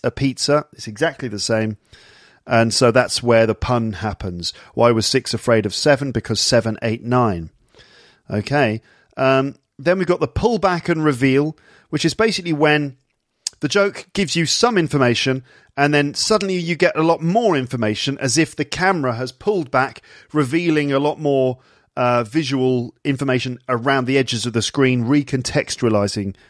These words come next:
the situation. So the situation radically changes when we get more information. That's a pull back and reveal. It's like the camera pulls back to reveal more.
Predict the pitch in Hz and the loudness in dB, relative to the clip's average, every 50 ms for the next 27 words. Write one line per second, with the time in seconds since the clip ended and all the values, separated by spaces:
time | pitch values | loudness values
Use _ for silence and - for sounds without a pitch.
0 | _ - 107 - - 123 - - - 113 110 110 107 - - 95 85 80 - - | _ -8 -6 -4 -4 -4 -4 -2 0 2 2 2 2 0 -2 -6 -6 -8 -10 -18
1 | - - - - - - 147 139 131 - - 240 170 - 170 170 156 143 - 147 | -20 -20 -20 -10 -2 0 0 2 2 0 0 0 0 2 2 2 2 2 2 -2
2 | 135 123 156 180 185 170 170 - - 151 143 - - 143 131 131 120 - 131 127 | 0 2 2 0 2 0 -2 -2 0 -2 0 2 2 2 2 0 0 2 0 0
3 | - - - - - - - - 165 170 180 170 165 156 170 156 160 156 147 147 | 0 -2 -12 -20 -20 -12 -2 0 2 2 2 2 2 2 0 0 2 2 2 4
4 | 143 135 - 135 127 120 120 110 - - 98 90 - - _ _ _ _ _ _ | 2 2 0 0 2 2 2 2 0 -2 -4 -4 -6 -10 _ _ _ _ _ _
5 | _ _ _ _ _ - - 139 - 139 127 - - 170 160 147 131 147 139 131 | _ _ _ _ _ -6 -6 -2 -2 -2 -4 0 2 2 2 4 4 0 0 0
6 | - 151 139 135 127 123 117 120 107 98 87 82 - _ _ _ _ _ _ - | -4 -8 -8 -6 -6 -8 -8 -8 -10 -10 -12 -14 -18 _ _ _ _ _ _ -10
7 | 117 - 127 120 - 113 - - 156 156 160 151 143 139 131 - 175 185 165 143 | -4 0 0 0 0 0 -4 2 2 4 4 6 4 2 4 4 2 4 2 2
8 | 120 - 127 120 - - - - 127 117 117 107 - 123 120 113 113 113 107 98 | 0 -2 -4 -4 -4 -6 -12 -12 -6 -6 -6 -4 -2 -2 -2 -2 -2 -2 -2 -2
9 | 92 82 - | -2 -4 -6